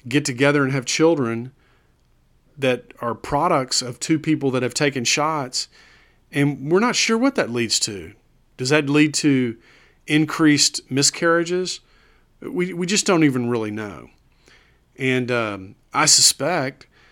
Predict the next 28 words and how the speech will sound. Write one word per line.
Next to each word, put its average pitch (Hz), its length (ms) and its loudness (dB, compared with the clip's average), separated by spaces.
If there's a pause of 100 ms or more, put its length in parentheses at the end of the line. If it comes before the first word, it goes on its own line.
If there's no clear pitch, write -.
(600)
uh, 120 320 -10
the 123 180 -2
unvaccinated 135 1040 0 (480)
It'll 160 260 0
probably 170 320 4
be 170 140 -2
something 170 460 0
you 170 140 -2
see - 220 4
on 175 160 0
dating 170 340 4
sites, 82 560 -6 (120)
vaccinated 190 580 -2
or 202 120 0
unvaccinated, 107 840 -4 (360)
<laughs> - 320 -20
you 160 200 -2
know? 147 360 0 (520)
And 139 160 0
this 160 140 4
is 170 100 2
gonna 180 160 4
be 175 80 0
one 175 160 0
of 175 40 -2
the 156 80 0
criteria 160 640 2
people, 143 480 -2